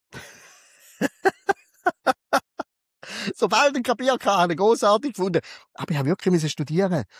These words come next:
Vielleicht bin ich nicht primitiv genug für den Witz. Nein, nein, das kann nicht sein. Nein, nein, das kann nicht, ja, es ist nicht ein Zeichen. Natürlich primitiv, bin ich primitiv genug für den Witz und ich habe ihn jetzt auch kapiert.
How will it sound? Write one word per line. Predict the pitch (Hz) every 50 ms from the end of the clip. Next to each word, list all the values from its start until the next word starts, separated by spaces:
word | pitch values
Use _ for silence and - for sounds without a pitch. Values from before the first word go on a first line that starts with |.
| - - - - - _
Vielleicht | - - 135 147 160 - -
bin | 147 143 143
ich | 135
nicht | 127 127 117
primitiv | - 104 123 120 113 107 101 - 170 247 330 - -
genug | - 311 - -
für | - - -
den | 190 156
Witz. | 113 101 - - - - - - _
Nein, | - 110 107
nein, | 107 110
das | 98 -
kann | 95 90
nicht | 92 87 -
sein. | - 90 - - _ -
Nein, | 123 139 151 135 98
nein, | - 127 147 120
das | - 87
kann | - - 101
nicht, | 123 123 80
ja, | 90 87 -
es | - 107 -
ist | - 98
nicht | 117 151
ein | 175 110
Zeichen. | - - - - 120 120 110 113
Natürlich | 110 104 - - 135 151 143
primitiv, | 127 135 139 135 123 - 147 143 147 131
bin | - 135
ich | 135 -
primitiv | - 139 131 131 104 131 131 120 -
genug | - 117 131 127
für | - - 117
den | 117
Witz | 113 123 120 107 - 120
und | 101
ich | 98
habe | 98 117 110
ihn | 101
jetzt | 98 - -
auch | 90 98 -
kapiert. | - 101 - _ - 95 90 82